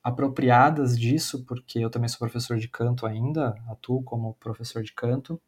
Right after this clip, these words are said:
É... Então eu acho que eu sou o que eu sou porque eu preciso, eu preciso, é, de alguma forma, mo-, modificar o mundo,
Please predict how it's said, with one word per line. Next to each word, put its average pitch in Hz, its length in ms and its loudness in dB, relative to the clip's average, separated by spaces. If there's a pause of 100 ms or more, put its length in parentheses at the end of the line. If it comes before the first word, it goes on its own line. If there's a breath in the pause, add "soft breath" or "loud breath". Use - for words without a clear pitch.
(1000)
É... 123 960 2 (880 loud breath)
Então 180 340 8
eu 190 140 10
acho 185 240 6
que - 100 -2
eu 185 80 6
sou 202 240 0
o 196 60 0
que 202 100 -8
eu 165 100 4
sou 156 680 4 (680)
porque 160 1500 4 (120)
eu 160 140 6
preciso, 196 800 6 (400)
eu 151 140 4
preciso, 170 920 2 (200)
é, 123 420 2 (160)
de 127 100 0
alguma 143 300 2
forma, 139 600 2 (1200 soft breath)
mo-, 139 500 0
modificar 156 640 4
o 185 60 8
mundo, 139 460 4